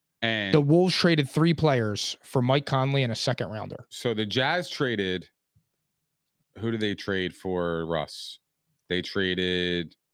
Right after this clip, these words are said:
Speaker 1: um,
Speaker 2: You reading the trade?
Speaker 1: Yeah.
Speaker 2: All right, cool.
Speaker 1: So Russ traded to Jazz.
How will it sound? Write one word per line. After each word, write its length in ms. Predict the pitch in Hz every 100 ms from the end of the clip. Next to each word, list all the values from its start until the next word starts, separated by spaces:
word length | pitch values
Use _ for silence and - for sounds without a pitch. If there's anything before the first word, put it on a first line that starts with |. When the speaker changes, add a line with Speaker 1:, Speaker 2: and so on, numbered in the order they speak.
| _ _ _ _ _ _ _ _ _ _ _ _ _ _ _
Speaker 1:
um, 560 | 90 87 87 85 85 82
Speaker 2:
You 100 | 135
reading 180 | 123 117
the 60 |
trade? 240 | 113 123 123 _ _ _ -
Speaker 1:
Yeah. 280 | 101 92 76
Speaker 2:
All 80 | -
right, 100 | -
cool. 180 | 95 - _
Speaker 1:
So 220 | - 123 104
Russ 220 | 131 147
traded 440 | - 139 120 120 107
to 100 | 117
Jazz. 600 | 98 82 80 87 -